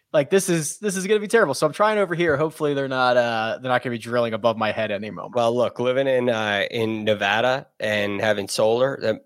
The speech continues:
Speaker 2: seems to make a whole lot of sense.
Speaker 1: Seems to make a whole lot of sense to me as well. Sia Nejad is here, and Sia, we better, we better start talking about this event because, uh, the field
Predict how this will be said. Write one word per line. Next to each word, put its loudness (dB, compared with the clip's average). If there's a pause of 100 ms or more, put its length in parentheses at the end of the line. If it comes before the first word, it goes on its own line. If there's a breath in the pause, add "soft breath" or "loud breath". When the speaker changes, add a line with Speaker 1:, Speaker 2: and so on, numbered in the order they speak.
(140)
Speaker 2:
seems -2
to -4
make -2
a -4
whole 0
lot 0
of -12
sense. -16 (120)
Speaker 1:
Seems -2
to 0
make 4
a 2
whole 4
lot 6
of 0
sense -6
to -14
me -6
as -4
well. 0
Sia 0
Nejad 0
is -4
here, 0
and 2
Sia, 2
we 0
better, 2
we -2
better 4
start 0
talking 0
about -2
this -6
event 0
because, 0
uh, 4
the -2
field 0